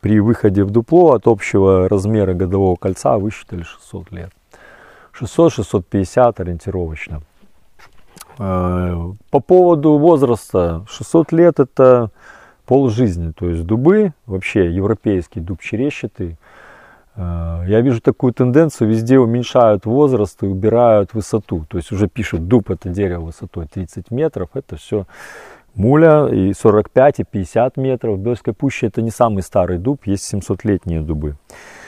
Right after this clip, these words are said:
Э, они в заповедной зоне, здесь более доступны, окультурено, сделали даже дорожку, камни, сюда на великах можно подъехать. Кстати, кто приезжает, мы обязательно возим на свидание с прекрасным. Здесь уже делегаций двадцать приезжало.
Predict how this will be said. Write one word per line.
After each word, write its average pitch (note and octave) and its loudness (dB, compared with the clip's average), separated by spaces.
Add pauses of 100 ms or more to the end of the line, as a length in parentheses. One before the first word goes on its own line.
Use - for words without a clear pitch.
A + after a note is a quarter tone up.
(440)
Э, D2+ -6
они A2 2
в G2+ 0
заповедной A2 2
зоне, B2+ 2
здесь G#2 -2
более G2+ 2
доступны, A2+ -4
окультурено, G#2+ 0
сделали F#2 4
даже F2+ -2
дорожку, B2+ 4
камни, C3+ 0
сюда G2 -4
на F2 -4
великах A2 -2
можно F2+ -8
подъехать. E2 -10
Кстати, - -2
кто A#2+ 0
приезжает, C3 2
мы A#2+ -4
обязательно A2+ -6
возим G#2+ -6
на F#2 -12
свидание G2 -8
с - -20
прекрасным. A2+ -6
Здесь G2+ -10
уже G#2 -6
делегаций G#2+ -6
двадцать F#2+ -8
приезжало. G2 -10